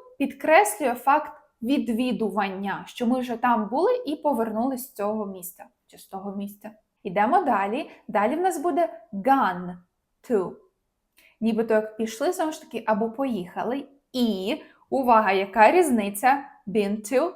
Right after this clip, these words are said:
і «gone to». Я казала, що «been to» – це ми поїхали і повернулись. Відповідно, gone to – це ми туди пішли чи то поїхали і все ще там. Наприклад,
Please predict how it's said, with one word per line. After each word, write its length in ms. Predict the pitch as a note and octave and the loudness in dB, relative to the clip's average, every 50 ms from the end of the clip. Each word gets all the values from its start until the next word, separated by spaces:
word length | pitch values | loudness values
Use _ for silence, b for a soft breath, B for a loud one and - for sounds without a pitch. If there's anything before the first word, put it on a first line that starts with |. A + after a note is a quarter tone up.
| - | -6
і 60 | A3+ G#3 | -8 -6
«gone 540 | F#3 F3+ A#3 G#3+ G3+ G3+ G#3 G3+ - - | -4 0 2 4 4 2 0 -4 -6 -8
to». 120 | G3+ - - B B B B B B B | -10 -10 -10 B B B B B B B
Я 260 | - F3+ A3 A3 C4+ | -4 2 4 4 4
казала, 440 | - - G4+ C4+ B3+ G#3 G3 G#3+ A3+ | 6 4 4 4 4 2 2 2 0
що 200 | A3 - - A3 | -2 -2 -4 -4
«been 340 | G#3 G#3+ A#3+ A#3 A3+ A3+ A3+ | -2 0 0 0 2 0 0
to» – 200 | B3+ C4 D4+ - | -2 -4 -4 -2
це 80 | C#4 A#3 | -2 0
ми 160 | A#3 A#3 A3 | 0 0 -2
поїхали 760 | A3 - - - B3+ A#3+ G#3 G#3 A#3+ C4+ - F4 F4 E4+ F4 | -4 -4 -4 0 0 0 0 0 -2 -2 -2 -2 0 0 0
і 40 | D#4 | -2
повернулись. 1160 | D4+ - _ B3 B3 B3+ A#3+ C4 C#4 C#4 C4+ A#3+ A3 G3 F3+ F3 F3+ G3 A3 D4 G#4 - - B B B B B B - | -4 -6 _ 0 2 2 2 2 2 2 2 2 0 0 -2 -2 -2 -2 0 0 -2 -4 -4 B B B B B B -4
Відповідно, 600 | A3+ C#4 - - E4 E4+ D#4 D#4 D4 G3+ A3 G#3+ | -4 -4 0 2 2 2 2 2 0 0 0 0
gone 800 | G#3 G#3+ G#3+ G3 A3+ C4+ F4 G#4+ A4+ G4+ C4 A3 A3 - - - | 0 -2 -2 0 2 2 4 4 4 4 2 2 -2 -4 -4 -2
to – 240 | B3 A3 G3+ F#3 - | 0 2 2 0 -2
це 200 | - - B3 A#3+ | -4 -2 -2 0
ми 200 | A#3 A#3+ A#3+ B3 | 2 2 2 0
туди 540 | B3 - B3+ B3 A#3+ G3+ A#3 A3 G#3+ A3 - | 0 0 -2 -2 0 0 -2 -2 -4 -6 -6
пішли 460 | - A3 A3+ A3 - - B3+ A#3+ A3+ A3 | -4 -4 -4 -4 -4 -4 -2 -2 -2 -2
чи 200 | A3+ - A3+ G3+ | -4 -10 -14 -10
то 140 | - G3 | -10 -10
поїхали 760 | F#3+ - - G#3 G#3 A#3 F4+ C5 B4+ - - A#3 F#3+ F#3 - - - | -10 -6 -4 -4 -2 0 0 -2 -2 -2 -2 -4 -4 -4 -6 -8 -6
і 100 | A#3+ B3+ | -6 -6
все 360 | G#3+ - - - - A#3+ A#3+ E4 - - - - - | -6 -8 -10 -8 -2 0 0 0 0 -4 -10 -18 -20
ще 480 | - - _ - - A#3 B3 B3+ - - _ _ _ _ _ _ _ _ | -20 -20 _ -10 -6 -6 -6 -6 -8 -12 _ _ _ _ _ _ _ _
там. 260 | - B3 F#3+ F3+ - - - _ _ b b b b b b | 0 0 0 0 -2 -8 -16 _ _ b b b b b b
Наприклад, 720 | A#3+ C4 C4+ C4 - A#3 A3 A3 - D4+ F4 - - B | 4 4 4 6 4 2 2 4 4 2 2 2 -2 B